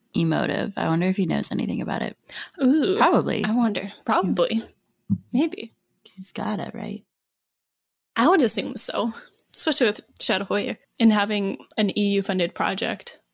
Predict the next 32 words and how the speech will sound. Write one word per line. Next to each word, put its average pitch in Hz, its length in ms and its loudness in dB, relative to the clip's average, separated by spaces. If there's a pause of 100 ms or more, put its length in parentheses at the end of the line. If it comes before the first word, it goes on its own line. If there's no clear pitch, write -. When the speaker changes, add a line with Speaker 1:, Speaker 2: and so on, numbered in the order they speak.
(120)
Speaker 1:
Hmm. 170 760 2 (160)
Speaker 2:
Okay. 208 300 -2 (220)
Through 285 120 2
multi-user 262 600 4
virtual 196 360 -2
reality 190 320 0
experience, 196 560 -4
participants 233 720 0
are 233 80 0
taken 202 380 -2
on 190 100 0
a 180 60 -4
collaborative 208 580 0
adventure 196 500 -2
through 202 240 -2
the 226 120 0
UNESCO 220 720 4 (120)
Neolithic 214 560 2
site 190 240 0
of 196 120 0
Chattahoyok. 196 560 -4 (380)
This 240 180 6
experience 196 520 2
fosters 190 540 2
interaction 202 560 2
and 185 160 0
emotional 190 500 2
learning 185 340 0
between 190 340 -2
pairs 208 320 -2
of 254 80 -2
individuals 190 720 -2